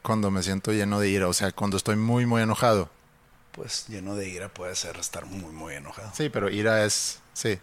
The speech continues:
Speaker 1: es uno de los pecados, ¿no? Ira.
Speaker 2: Ujú. Cuando, cuando te sientes pecador capital.
Speaker 1: Ok. Rara vez me siento así.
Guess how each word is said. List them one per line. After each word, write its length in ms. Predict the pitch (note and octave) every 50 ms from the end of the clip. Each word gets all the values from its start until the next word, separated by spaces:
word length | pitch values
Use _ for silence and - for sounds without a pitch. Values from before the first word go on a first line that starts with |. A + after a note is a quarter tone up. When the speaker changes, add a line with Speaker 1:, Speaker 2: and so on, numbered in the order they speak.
| -
Speaker 1:
es 160 | - G#2+ - -
uno 160 | B2+ A#2 A#2+
de 60 | C3
los 140 | B2+ A2+ G#2 -
pecados, 440 | A#2 G#2+ - A2+ A#2+ A#2+ G2+ F2+ G2
¿no? 180 | G#2+ B2+ C#3+ - - -
Ira. 300 | E3+ B2 A#2+ G2 F2 - - - - - - - - - - - - F#2
Speaker 2:
Ujú. 280 | G#2 G2+ B2 D3+ G3+ G3+ - - - - -
Cuando, 500 | - B2+ B2+ A#2+ A#2 A#2 A#2 - - - - - - - - - - -
cuando 240 | - C#3 C3 A#2+
te 100 | A2+ C3+
sientes 320 | A2+ C#3 C3 B2 - - -
pecador 580 | - - F3 - - C#3+ B2+ B2+ B2+ B2+ B2
capital. 640 | - - C3 - B2+ - - G2+ F#2 E2 E2+ - - - - -
Speaker 1:
Ok. 220 | A2 A2+ G#2 - G2+ D#2+ D2+ - _ _ - - - - - - - _ _ _ _ _ _ _ _ _ - - - _ _ - -
Rara 400 | B2 B2 C3+ C#3+ D3 E3 F#3 F3+
vez 540 | E3 C#3+ C#3+ E3 E3 - - - - - - - _ _ _ -
me 120 | C#3 B2+ A#2
siento 340 | - A#2 A#2 A#2+ - D#3
así. 320 | D3 - - C3 C#3+ F#3+